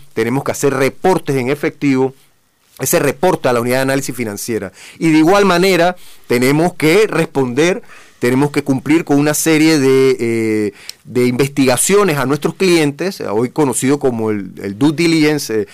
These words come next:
la debida diligencia, eh, a nuestros clientes, recabando información que nos permita mañana rendir cuentas como agentes residentes,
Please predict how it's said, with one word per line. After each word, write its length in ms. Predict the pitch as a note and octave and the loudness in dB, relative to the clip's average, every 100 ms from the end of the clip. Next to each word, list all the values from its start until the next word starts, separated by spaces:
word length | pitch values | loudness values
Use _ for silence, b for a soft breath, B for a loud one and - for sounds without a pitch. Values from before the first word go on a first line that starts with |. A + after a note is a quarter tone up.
| B B | B B
la 180 | A#2 A#2+ | -2 0
debida 320 | C3 F#3+ F#3+ | 0 2 4
diligencia, 680 | D#3 D#3+ D#3+ D3+ C#3 D#3+ E3 B B - | 4 2 2 0 -2 -6 -8 B B -6
eh, 220 | A2 A2 | -2 -2
a 100 | A2+ | -2
nuestros 280 | A#2 C3+ D#3+ | -2 -2 -2
clientes, 500 | - C#3+ C#3+ C#3+ D#3+ | 0 0 0 -2 -2
recabando 500 | C3 A#2+ A#2 B2 D3 | -2 -2 0 0 0
información 720 | E3+ D#3+ D#3+ E3 - C3 C3+ | -2 -2 0 -2 -2 -2 -4
que 180 | - A#2+ | -6 -6
nos 120 | A#2 | -6
permita 420 | - A#2+ C#3 E3 D#3+ | -4 -2 -2 0 -2
mañana 540 | C3 D3+ F#3+ C3+ D#3 b b b | 0 0 2 0 -2 b b b
rendir 340 | - C3+ D3+ D3 | -2 0 0 0
cuentas 460 | C#3+ C3+ C#3 D#3 | 0 0 0 -2
como 280 | D#3 B2+ A2+ | -2 -4 -2
agentes 360 | G2 C3+ C#3+ C3+ | -2 -2 -2 -2
residentes, 640 | C#3 C#3 A#2+ A2+ A#2 | -2 0 -2 -2 -2